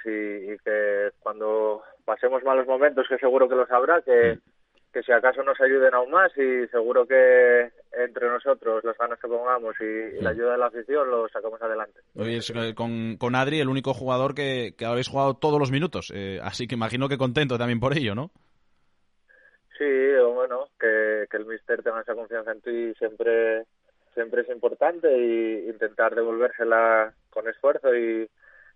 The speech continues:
Speaker 1: y entrenando todas las semanas,
Speaker 2: Sí.
Speaker 1: eh, a tope e intentando aportar lo máximo posible.
Speaker 2: Bueno, Cristian, pues que haya suerte, por supuesto, en el, eh, partido y en lo que queda de, de temporada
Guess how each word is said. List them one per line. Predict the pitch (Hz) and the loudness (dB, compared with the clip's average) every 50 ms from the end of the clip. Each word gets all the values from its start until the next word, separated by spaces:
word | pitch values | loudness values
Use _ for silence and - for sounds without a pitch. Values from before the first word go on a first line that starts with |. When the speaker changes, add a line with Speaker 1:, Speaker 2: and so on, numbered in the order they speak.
| _ _ _ | _ _ _
Speaker 1:
y | 117 | 2
entrenando | 120 117 113 - 117 117 120 135 151 151 143 139 135 | 2 2 2 4 4 4 6 6 4 4 6 4 2
todas | 131 143 135 135 | 4 6 4 6
las | 135 135 131 | 6 4 2
semanas, | - 131 127 139 139 135 131 135 135 131 131 131 135 | 2 0 0 0 0 0 0 0 2 2 2 2 0
Speaker 2:
Sí. | - 80 78 - - - - - - - 123 | -2 -4 -10 -12 -14 -16 -16 -16 -8 -4 -2
Speaker 1:
eh, | 131 131 131 131 131 131 | 0 0 0 2 2 4
a | 131 131 127 | 2 2 4
tope | - 160 175 - 190 180 | 4 2 2 4 2 4
e | 165 143 135 127 127 127 123 120 120 117 | 6 6 6 6 4 4 2 2 -2 -4
intentando | 113 _ 113 110 110 123 120 120 123 127 123 123 123 123 123 120 120 117 - - _ - | -6 _ -10 -4 2 0 2 4 6 6 6 8 8 6 6 6 4 2 -2 -16 _ -14
aportar | - - 123 - 127 123 - - 127 123 | -8 -8 -4 -2 -4 -4 0 0 0 0
lo | 123 | 0
máximo | 120 123 120 - 123 123 113 | -4 -4 -8 -6 -10 -8 -8
posible. | 127 - 143 135 120 110 - _ _ - - - - _ _ | -4 -2 -2 -2 -2 -4 -10 _ _ -20 -20 -20 -20 _ _
Speaker 2:
Bueno, | - 117 110 104 | -6 -6 -6 -6
Cristian, | 113 117 - 117 101 | -6 -6 -6 -6 -6
pues | 107 95 | -6 -8
que | - 107 107 104 104 107 | -6 -6 -4 -2 0 0
haya | 117 127 131 | 0 0 0
suerte, | 120 - 143 135 127 127 | 0 -2 -4 -4 -4 -6
por | 123 117 | -6 -6
supuesto, | 117 123 113 143 143 - - 151 | -8 -6 -6 -6 -6 -4 -4 -4
en | 143 131 | -4 -4
el, | 123 123 117 | -4 -4 -4
eh, | 120 117 | -6 -4
partido | 110 123 117 117 - 139 139 135 | -2 -4 -4 -4 -4 -4 -4 -4
y | 127 | -2
en | 123 120 | -4 -4
lo | 120 120 110 | -4 -4 -6
que | 117 110 | -6 -6
queda | 123 120 123 123 | -2 -2 0 0
de, | 123 120 120 120 117 | 0 0 -2 -2 -2
de | 117 123 | -4 -6
temporada | 110 127 120 107 120 120 123 131 151 160 | -4 -4 -4 -2 0 0 0 0 0 -2